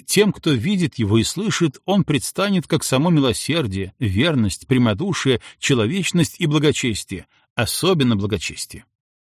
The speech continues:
ибо люди большей частью судят по виду, так как увидеть дано всем, а потрогать руками немногим.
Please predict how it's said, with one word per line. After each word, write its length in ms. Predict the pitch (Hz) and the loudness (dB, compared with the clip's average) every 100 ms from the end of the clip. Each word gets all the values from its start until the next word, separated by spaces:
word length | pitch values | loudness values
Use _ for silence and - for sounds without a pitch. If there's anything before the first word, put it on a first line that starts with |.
| _ _ - | _ _ -2
ибо 260 | 135 123 | 2 2
люди 420 | 110 151 196 135 | 2 2 0 0
большей 460 | 120 120 190 - 127 | 0 0 0 0 -4
частью 440 | - 190 160 139 | -2 -2 -2 -6
судят 360 | - 190 180 160 | -4 -2 -2 -2
по 140 | 156 147 | 0 0
виду, 420 | 180 143 117 101 - - - - | 0 0 0 0 -8 -20 -12 -2
так 240 | 123 113 | 0 2
как 260 | 123 - - | -2 -2 -4
увидеть 560 | 95 147 170 147 - | -2 0 2 2 2
дано 280 | 127 120 113 | 2 2 2
всем, 420 | - - 185 190 - _ | -2 -4 0 -2 -4 _
а 100 | - | -6
потрогать 560 | 110 92 - 104 151 - | -4 -6 -6 -4 -4 -2
руками 460 | 113 - - 175 170 | -2 -2 0 0 2
немногим. 580 | 135 117 92 78 - | 2 2 0 -4 -14